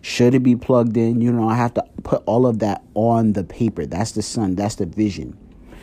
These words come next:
But watering that goal is actually bringing that thing to life, right? The more you're watering that thing, the more you're talking about that thing. Now, mind you, you don't have to talk to anybody else about this,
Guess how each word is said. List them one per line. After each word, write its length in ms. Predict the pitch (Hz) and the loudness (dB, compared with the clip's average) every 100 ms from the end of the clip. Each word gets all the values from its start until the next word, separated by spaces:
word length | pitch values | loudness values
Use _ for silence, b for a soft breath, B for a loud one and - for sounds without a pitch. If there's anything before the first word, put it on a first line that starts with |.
| B B - | B B -2
But 180 | 117 | -2
watering 640 | 101 110 131 170 151 123 113 | 2 4 4 4 4 4 4
that 240 | 101 92 | 0 -2
goal 400 | 95 95 90 95 B B B | -4 -4 -6 -10 B B B
is 220 | - 117 - | -4 -2 0
actually 480 | 120 135 - 131 113 | 0 0 -2 0 2
bringing 500 | 107 117 127 120 113 | 4 4 6 6 4
that 300 | 110 98 - | 2 -2 -4
thing 260 | 113 104 | -2 -2
to 180 | 98 101 | -2 -4
life, 720 | 92 95 87 - - - - _ _ - b b b - | -2 -2 -4 -8 -16 -20 -20 _ _ -20 b b b -4
right? 320 | 110 101 90 - - - | -2 -2 -6 -12 -20 -16
The 160 | 104 113 | -4 2
more 360 | 120 131 151 | 4 6 6
you're 160 | 160 143 | 4 4
watering 640 | 127 120 135 131 120 113 107 | 2 2 2 2 2 0 0
that 280 | 104 95 | -2 -6
thing, 280 | - 101 92 | -4 -2 -2
the 100 | 98 | 0
more 280 | 107 127 123 | 2 2 2
you're 260 | 123 117 107 | 2 2 -2
talking 580 | - 127 131 131 123 | -4 0 0 0 -2
about 300 | 110 101 101 | 0 0 -4
that 260 | 101 85 - | -4 -6 -4
thing. 240 | 104 85 B B - | -4 -4 B B -2
Now, 80 | 113 | 4
mind 240 | 123 139 | 4 4
you, 100 | 123 | 4
you 80 | 123 | 2
don't 140 | 131 | 2
have 140 | 139 135 | 0 -2
to 100 | 107 | -4
talk 260 | 139 123 | 0 0
to 100 | - | 0
anybody 440 | 92 117 107 104 104 | 0 2 2 2 2
else 200 | 120 127 | 0 0
about 240 | 113 98 | -2 -2
this, 180 | 90 85 | -6 -10